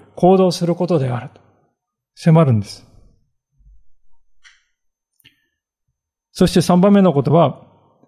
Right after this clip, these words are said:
あなたの人生の背後にある神様の摂理ということを認めなさいということです。たとえあなたは、これまで神が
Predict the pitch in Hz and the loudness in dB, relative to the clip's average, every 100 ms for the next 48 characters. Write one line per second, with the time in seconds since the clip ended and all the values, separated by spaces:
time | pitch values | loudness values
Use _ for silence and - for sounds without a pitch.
0 | _ _ _ 156 185 180 151 139 175 160 | _ _ _ 0 2 2 2 2 2 2
1 | 143 127 120 196 156 139 127 143 127 - | 2 0 0 0 0 -4 -4 -6 -8 -16
2 | - _ _ _ _ _ _ _ _ - | -20 _ _ _ _ _ _ _ _ -6
3 | 175 165 151 123 120 185 185 165 196 196 | -2 0 0 2 2 0 0 0 0 -2
4 | _ - 139 120 185 175 196 120 - _ | _ -6 -4 -4 -8 -2 0 0 -6 _
5 | _ _ _ 151 131 147 135 131 123 143 | _ _ _ -8 -4 -2 0 -2 -2 -6
6 | 151 _ _ _ _ - 120 110 180 196 | -6 _ _ _ _ -12 -10 -10 -10 -12
7 | 170 - - _ _ _ _ _ _ _ | -12 -16 -20 _ _ _ _ _ _ _
8 | _ _ _ _ _ _ _ _ _ _ | _ _ _ _ _ _ _ _ _ _
9 | _ _ _ - 170 180 165 175 175 165 | _ _ _ -4 -2 2 2 2 2 2
10 | 175 - - _ _ _ - - - - | 2 -2 -10 _ _ _ -18 -18 -18 -20
11 | - _ 170 165 151 135 - 165 139 127 | -20 _ -2 0 0 0 -2 0 0 2
12 | 165 123 - | 2 0 -6